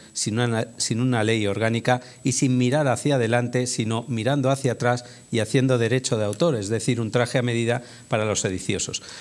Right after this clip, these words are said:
Bueno, pues esto es lo que más indigna y lo que va en contra también no solo de las víctimas, no solo de toda la sociedad española, como decía, sino de la seguridad jurídica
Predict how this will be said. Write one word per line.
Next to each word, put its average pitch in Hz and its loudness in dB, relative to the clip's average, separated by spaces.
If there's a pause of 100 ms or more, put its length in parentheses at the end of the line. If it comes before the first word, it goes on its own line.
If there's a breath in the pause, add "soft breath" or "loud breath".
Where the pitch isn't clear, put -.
(140)
Bueno, 131 2
pues 120 2
esto 151 2
es 143 0
lo 139 2
que 123 2
más 131 2
indigna 127 0 (240 loud breath)
y 139 2
lo 120 0
que 113 -2
va 139 0
en 127 -4
contra 139 -2
también 127 0
no 120 0
solo 139 2
de 110 2
las 107 0
víctimas, 113 -2
no 131 -2
solo 160 0
de 113 0
toda 139 2
la 117 2
sociedad 104 -2
española, 120 0 (300 loud breath)
como 127 2
decía, 120 0
sino 135 2
de 139 2
la 120 2
seguridad 104 -2
jurídica 120 0